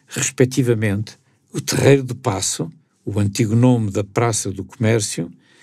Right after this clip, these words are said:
e a Praça do Rossio, que fazia a ligação urbana à cidade que crescia para norte, e que só verá o seu desenvolvimento crescente no século vinte,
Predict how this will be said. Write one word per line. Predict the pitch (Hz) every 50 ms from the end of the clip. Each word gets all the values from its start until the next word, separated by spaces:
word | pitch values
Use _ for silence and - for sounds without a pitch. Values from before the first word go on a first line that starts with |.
| - - -
e | 147 180
a | 208
Praça | 202 - 202 185 151 127 - 127
do | 113 - 143
Rossio, | 143 180 170 - - - 147 127 127 151 - - -
que | -
fazia | - - 160 139 131 139 135 131
a | 123
ligação | 135 170 175 160 143 120 - - 135 135 135
urbana | 123 120 113 110 120 120 120 127 127 135 135 135 - - - - -
à | - 139
cidade | 131 - - - 160 147 135 131 127 135 131 135
que | - - 135
crescia | - - 135 120 - - - 180 143
para | - - 113 110
norte, | 107 107 95 90 90 92 - - - - - _ _ _ _ _ _ _ _ -
e | 139 127
que | -
só | - - 240 226
verá | 196 190 175 160 147
o | 135 117
seu | - - 175 175
desenvolvimento | 160 131 131 165 160 165 175 165 151 151 139 143 147 139 127 127 -
crescente | - - 127 - - - 151 139 131 131 131 131 110
no | 107 113
século | 110 - - 175 165 175 - 135
vinte, | 113 120 131 127 120 127 131 -